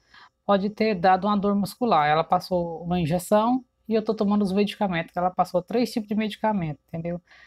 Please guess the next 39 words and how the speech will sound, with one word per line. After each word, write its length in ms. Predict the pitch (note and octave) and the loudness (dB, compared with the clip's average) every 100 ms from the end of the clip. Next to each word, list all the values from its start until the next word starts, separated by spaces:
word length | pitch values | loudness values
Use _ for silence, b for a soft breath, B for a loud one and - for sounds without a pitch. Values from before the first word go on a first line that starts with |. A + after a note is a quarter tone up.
| b _ _ _ | b _ _ _
Pra 160 | C4 C4+ | 2 4
infecção 460 | C4 G#3 - G#3 | 2 -2 0 2
mesmo, 360 | G#3+ A#3 B3 G3 | 2 2 2 4
ela 120 | F3+ | 2
passou 300 | F#3 F#3 A3+ | 2 -2 -4
por 120 | G3+ | -10
conta 180 | F3+ F3+ | -4 0
da 100 | F3+ | 0
cirurgia. 600 | F3+ G#3+ A#3 G3 B3 B3+ A#3 _ _ _ _ _ - B | 0 0 0 0 0 -2 -6 _ _ _ _ _ -20 B
E 140 | A#3+ B3+ | 0 4
o 80 | A#3+ | 6
outro 400 | G#3+ A3+ A#3 A3+ | 6 4 2 4
é 680 | A3+ A3+ A3 G3+ F#3 F3 C#3+ _ _ _ _ - | 6 6 6 4 4 0 -6 _ _ _ _ 0
pra 100 | G#3+ | 2
dor 220 | G3 A3 | 4 4
muscular, 520 | A3 G#3+ - G3+ D3 | 2 -2 2 4 4
entendeu? 400 | C#3+ - D#3 E3 | 0 -10 -6 -4
Eu 60 | E3+ | -4
tô 100 | F3 | -4
tomando, 460 | G3 F#3 F#3 G3+ | -2 0 2 2
ela 180 | G#3 F3+ | 2 2
perguntou 280 | F3 E3+ F3+ | 2 -2 -4
se 160 | - - | -4 0
até 180 | G3 A3 | 2 2
segunda-feira 580 | G#3+ G#3 A3+ - E3 D#3+ | 2 0 0 2 0 0
não 120 | E3+ | -2
tiver 240 | - D3+ | 0 0
passado, 460 | D3+ D3 - G#3+ F3 | 0 -2 2 2 2
aí 80 | F3+ | 0
eu 60 | |
vou 100 | F#3 | 0
ter 120 | F#3 F#3+ | -2 -2
que 80 | F3+ | 2
voltar 400 | G#3 A3+ G3+ G3+ | 2 2 2 2
de 100 | G#3+ | 2
novo 280 | G3+ G3 F#3+ | 2 2 2
pra 160 | F3+ | 0
Água 200 | F3 F#3 | 2 0
Boa 340 | F#3+ G3+ G#3+ | -2 -4 -6